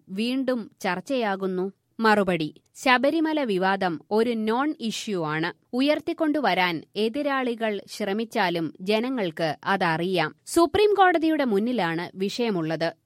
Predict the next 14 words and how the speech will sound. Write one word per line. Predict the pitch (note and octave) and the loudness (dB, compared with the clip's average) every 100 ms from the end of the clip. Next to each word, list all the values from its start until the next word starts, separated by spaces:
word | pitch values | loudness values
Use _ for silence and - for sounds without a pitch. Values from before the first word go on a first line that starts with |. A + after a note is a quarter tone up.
| - | -6
സുപ്രീം | - A3 A#3 A#3+ | -2 0 0 -2
കോടതിയുടെ | A3+ A3 G#3+ G#3 G3 F#3+ | 0 0 0 -2 -2 -4
തീരുമാനം | G3+ G#3+ A#3 G#3+ G3+ F3+ | -4 -4 -2 -2 -2 -2
എന്തായിരിക്കുമെന്ന് | F#3 A#3 G#3 F#3 F3 F3+ E3+ F3 | -2 -2 -2 -2 -2 -4 -2 -2
നോക്കിയിട്ടേ | E3+ F3+ - G#3 D#3+ D#3 E3+ D#4 - | -2 -2 -4 -4 -4 -2 -4 -4 -4
പിന്നീട് | A#3+ C#4 D#4+ B3+ | 0 2 2 2
എന്ത് | G3+ B3 D#4+ | 0 2 2
വേണമെന്ന് | A#3+ F#3+ F#3 F3 E3 D#3 | 0 0 -2 -2 -4 -6
തീരുമാനിക്കാനാവൂ. | F#3+ G3 A3+ G#3+ G3+ - E3 D#3 D3+ D#3 D#3+ _ _ | -6 -4 -2 -2 -2 -2 -2 -2 -2 -4 -6 _ _
ഇക്കാര്യത്തിൽ | C#4 C#4 D4 A#3+ G3+ - F#3+ D4+ - A3 | -4 0 0 2 0 -2 -4 -4 -10 -2
ഞങ്ങൾക്ക് | A3 A3+ A3 F#3 F3+ D#3+ - _ | 0 2 -2 -2 -4 -6 -10 _
തുറന്ന | A#3+ B3 C#4+ D4+ | 0 0 0 -4
സമീപനമാണ്. | C4+ G3 G3 G#3 G3 E3+ D3 D#3 D#3+ _ _ _ - | -4 -2 0 -2 -2 -2 -4 -4 -6 _ _ _ 8
ചോദ്യം: | A#3+ G3+ F3 | 8 10 4